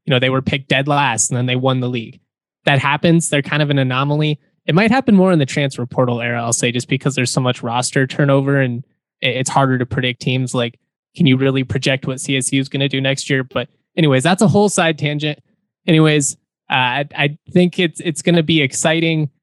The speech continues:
I wish they could do it this season. I get why they're not, just because they already have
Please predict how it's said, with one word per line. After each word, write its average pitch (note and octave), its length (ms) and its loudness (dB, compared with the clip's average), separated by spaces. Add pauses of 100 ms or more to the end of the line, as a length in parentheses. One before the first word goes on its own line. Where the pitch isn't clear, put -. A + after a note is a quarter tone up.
(260)
I D3+ 80 2
wish E3 240 6
they A3+ 140 0
could F3+ 140 -2
do E3+ 100 6
it C#3+ 140 0
this C#3+ 180 -2
season. D3 300 -2
I C3 100 -2
get D3+ 180 -6
why D#3 140 2
they're C3 140 2
not, B2+ 340 -4
just - 180 -6
because C3 240 -2
they B2 140 0
already B2+ 180 0
have A#2+ 580 -2